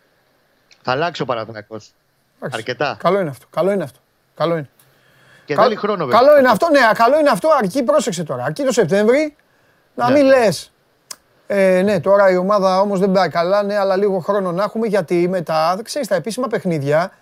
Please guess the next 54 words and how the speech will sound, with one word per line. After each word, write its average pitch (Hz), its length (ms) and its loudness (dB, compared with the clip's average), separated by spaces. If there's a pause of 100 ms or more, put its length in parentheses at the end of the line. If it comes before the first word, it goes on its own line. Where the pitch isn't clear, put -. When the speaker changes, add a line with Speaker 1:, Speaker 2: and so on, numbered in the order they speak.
(140)
Speaker 1:
Σου - 280 -10
είπα, 151 180 -4
Speaker 2:
έχει 254 100 0
Speaker 1:
το - 60 4
Speaker 2:
αντι-, 320 120 4
Speaker 1:
χρόνο 156 260 -2
του 165 120 -8
θα 175 100 -2
τον 170 140 -6
κερδίσει. 165 520 -4
Speaker 2:
Ναι, 202 360 2
το - 200 -2
Speaker 1:
Πρέπει 247 100 4
Speaker 2:
Πα-, 226 160 2
Speaker 1:
να 180 140 2
Speaker 2:
ο, - 20 6
Speaker 1:
τον 165 120 2
κερδίσει 156 260 2
Speaker 2:
ο 185 40 4
Παναθηναϊκός 233 540 4
Speaker 1:
με 240 40 0
δύο - 80 4
Speaker 2:
πρέπει. 254 180 4
Speaker 1:
νίκες 156 120 -4
στην - 160 -12
αρχή. 139 460 -8
Speaker 2:
Θα 214 120 0
στο, 220 260 2
μπαμ, 240 200 6
μπαμ 233 160 4
τώρα, 185 220 4
εγώ 196 140 4
θα 233 60 4
τα 214 100 4
πούμε 220 160 0
τώρα 226 140 4
τελευταία 214 300 2
εκπομπή 214 200 2
να 226 120 0
τα 214 100 4
πούμε. 185 260 0
Λοιπόν, 202 220 -2
ο - 20 0
Παναθηναϊκός 196 500 0
πρέπει. 170 360 0 (800)
Πρεμιέρα 247 640 2
να 208 120 -2
κερδίσει 214 340 2
τον 240 100 0
Απόλλωνα 247 580 2
με 214 180 2
γκολ 254 180 6
του 254 80 2
Γουλή. 233 440 4